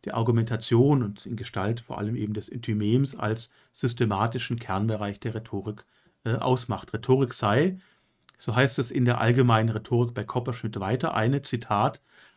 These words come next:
„auf intersubjektiver Verständigung und Kommunikation in der Gesellschaft bezogene Disziplin.“ Eine solche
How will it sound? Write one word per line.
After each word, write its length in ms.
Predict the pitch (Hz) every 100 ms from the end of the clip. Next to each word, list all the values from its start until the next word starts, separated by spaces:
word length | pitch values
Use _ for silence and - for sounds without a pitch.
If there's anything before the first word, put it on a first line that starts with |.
| _
„auf 300 | 127 170 - -
intersubjektiver 1200 | 139 151 165 - 151 - 135 - 139 143 147 - _
Verständigung 1000 | 113 101 - 107 123 131 143 156 202 202 - - _ _ -
und 180 | 127
Kommunikation 920 | 120 127 127 120 117 110 - 113 143 190
in 260 | 135 139
der 100 | 151
Gesellschaft 640 | 147 120 113 117 117 120 -
bezogene 520 | 120 - 101 104 101
Disziplin.“ 720 | 107 - - 120 151 123 - _ _ _ _ _ _ _
Eine 160 | - 110
solche 300 | 135 135 131